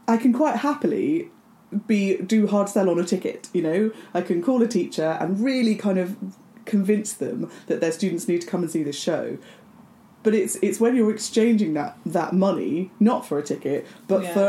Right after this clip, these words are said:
Speaker 1: a kind of, for support and for a warm and fuzzy feeling and all that stuff. But actually it's, it's us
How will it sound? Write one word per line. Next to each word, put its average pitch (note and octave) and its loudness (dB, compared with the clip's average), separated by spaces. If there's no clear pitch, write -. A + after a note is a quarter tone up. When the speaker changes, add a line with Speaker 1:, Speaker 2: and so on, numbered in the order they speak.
Speaker 1:
a G3 2
kind F#3+ 2
of, F#3+ 0
for - -6
support A3+ 2
and F3 0
for F3 0
a F3 4
warm F#3 0
and F#3 -2
fuzzy F#3 2
feeling E3+ 0
and E3 0
all F3+ -2
that - -2
stuff. - -8
But A3 2
actually A#3 0
it's, - -2
it's - 0
us - -2